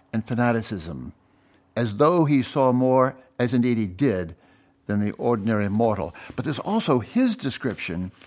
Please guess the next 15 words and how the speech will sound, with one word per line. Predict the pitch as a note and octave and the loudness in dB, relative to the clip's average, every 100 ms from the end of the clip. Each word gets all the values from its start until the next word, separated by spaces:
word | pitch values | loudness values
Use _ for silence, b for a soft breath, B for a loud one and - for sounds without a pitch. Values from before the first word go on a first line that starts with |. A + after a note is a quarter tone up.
| B B | B B
in | C#3+ | 0
a | C3+ | 0
long, | C3 F#3 E3 A#2+ A#2 | 2 4 6 4 2
famous | - - G3+ E3+ B2 | -2 0 2 2 2
essay | C3 B2+ C3+ A2+ | -2 -2 2 2
about | F#2+ G2+ | 2 -2
Charles | - A2+ G#2+ | 0 0 0
Dickens. | F2 B2+ G2+ D#2+ G#2 - B B B B B B B B B _ _ _ _ _ _ _ _ - | -2 -4 -4 -4 -4 -6 B B B B B B B B B _ _ _ _ _ _ _ _ -4
He | C3+ | -2
saw | - G#3 G#3 G3+ - _ _ _ _ _ _ _ | 0 2 4 4 0 _ _ _ _ _ _ _
in | B2+ A#2+ | 2 4
the | |
face | A#2 - G#3 G#3 - | 2 2 4 4 2
of | A#2 | -4
Dickens, | G#2+ F#2 G2 F#2 G#2+ - | -2 -4 -2 0 0 -2